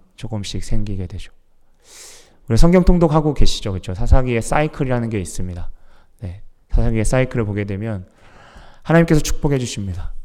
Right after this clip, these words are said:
축복해 주시면 우리가 그, 그것을 우리가 잘 감사함으로 나아가야 되는데 어떻게 하죠? 교만하게 되죠. 하나님이 떠납니다. 그러니까 하나님께서 이방 사람들을 통해서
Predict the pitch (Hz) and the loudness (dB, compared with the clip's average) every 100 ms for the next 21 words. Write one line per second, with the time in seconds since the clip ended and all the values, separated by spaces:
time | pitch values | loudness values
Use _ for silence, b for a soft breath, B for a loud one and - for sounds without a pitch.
0 | - - 147 139 127 117 - 113 117 101 | -12 -12 -10 -6 -6 -6 -8 -8 -8 -8
1 | 101 101 101 104 _ b b _ - 107 | -8 -8 -8 -10 _ b b _ -4 -4
2 | - - _ _ _ _ _ _ _ _ | -6 -16 _ _ _ _ _ _ _ _
3 | _ - - 110 113 120 107 101 107 101 | _ -16 -6 -2 -2 -2 -4 -4 -4 -6
4 | 101 _ _ _ _ - - 123 - 107 | -10 _ _ _ _ -4 -2 0 0 -2
5 | 104 117 117 110 107 98 95 104 104 101 | -4 0 0 0 -4 -4 -4 -4 -4 -4
6 | 98 92 95 98 - b b 110 - - | -4 -6 -2 0 -2 b b 0 8 12
7 | 104 90 113 135 b b b - 107 101 | 10 8 -2 -10 b b b -6 -4 -2
8 | 107 101 92 92 87 - - - - 123 | -2 -2 -4 -6 -8 -12 -16 -18 -8 -6
9 | 117 117 139 127 101 85 - - b b | -4 -4 -4 -4 -4 0 0 0 b b
10 | b b 98 95 98 120 120 117 104 104 | b b -6 -4 -4 -2 -2 -2 -2 -2
11 | 113 110 - 120 113 104 120 113 135 160 | -2 0 2 2 0 -4 -4 -4 -4 -4